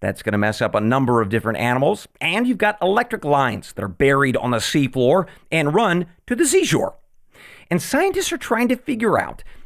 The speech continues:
if these things or some combination of these things might help explain a pretty shocking rise in the number of deaths of dead whales, especially along the eastern seaboard. Some scientists are saying, "No, there's no connection," while others say,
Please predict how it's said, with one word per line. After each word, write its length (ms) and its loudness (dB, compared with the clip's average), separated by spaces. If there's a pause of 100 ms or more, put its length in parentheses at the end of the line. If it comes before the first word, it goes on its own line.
(100)
if 220 -2
these 340 2
things 340 0
or 120 2
some 240 -2
combination 600 0
of 80 -2
these 200 -4
things 380 -6 (180)
might 480 0
help 200 -4
explain 580 -2 (340)
a 40 -20
pretty 200 -2
shocking 520 -2
rise 520 2
in 120 0
the 80 4
number 260 2
of 120 -2
deaths 300 2
of 220 -2
dead 240 2
whales, 540 2 (400)
especially 400 -2
along 300 2
the 140 -6
eastern 280 -2
seaboard. 480 0 (480)
Some 240 -2
scientists 460 -2
are 40 0
saying, 240 0
"No, 220 4
there's 220 0
no 120 2
connection," 500 -2 (300)
while 320 2
others 320 2
say, 440 0